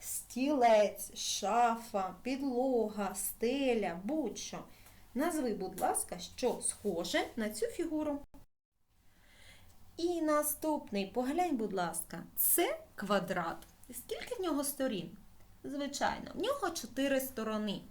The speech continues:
Чи однакового вони розміру? Звичайно, в квадрата всі сторони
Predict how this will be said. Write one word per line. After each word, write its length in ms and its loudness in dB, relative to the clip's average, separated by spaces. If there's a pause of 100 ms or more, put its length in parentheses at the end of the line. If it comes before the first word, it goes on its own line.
(680)
Чи 180 2
однакового 680 2
вони 300 2
розміру? 540 0 (200)
Звичайно, 800 0
в 120 -16
квадрата 640 -2
всі 240 0
сторони 680 4